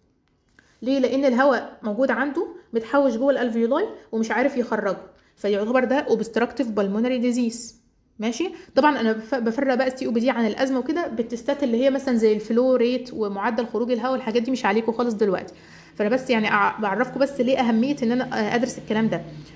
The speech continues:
ف-، لكن الريستريكتيف لانج ديزيز، الريستريكتيف لانج ديزيز دي حاجه زي اللانج فايبروزيس مثلًا، فبتلاقي ال-، الفوليومز دي كلها، يعني اللنج متليفه، الرئه متليفه، الالفيولاي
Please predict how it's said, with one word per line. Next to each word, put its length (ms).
ف-، 480
لكن 280
الريستريكتيف 600
لانج 200
ديزيز، 480
الريستريكتيف 440
لانج 180
ديزيز 300
دي 160
حاجه 260
زي 160
اللانج 240
فايبروزيس 560
مثلًا، 300
فبتلاقي 540
ال-، 220
الفوليومز 520
دي 120
كلها، 300
يعني 460
اللنج 300
متليفه، 640
الرئه 240
متليفه، 600
الالفيولاي 640